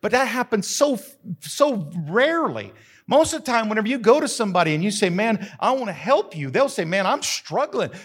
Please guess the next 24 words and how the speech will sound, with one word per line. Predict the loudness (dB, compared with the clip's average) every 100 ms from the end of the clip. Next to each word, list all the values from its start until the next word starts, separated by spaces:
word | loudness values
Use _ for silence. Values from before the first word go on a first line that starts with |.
| -4
I'm | 0 0
struggling. | -2 -4 -2 0 0
I'm | 0 0
dying | 0 0 0 -2
here. | 0 0
It's | 0
like | -2 0
I'm | 0 0
out | 0
in | 0
the | -2
water | 2 2 2
and | -2
I'm | -2
going | -2 0 0
under." | -2 -2 0 0 0 -4
And | 0 0
you're | 0
saying, | 0 -2 -2
"Man, | -4 0
I've | 0 0
got | 0 -2
a |
life | -2 -2 0 0 -2 -14 -14 -12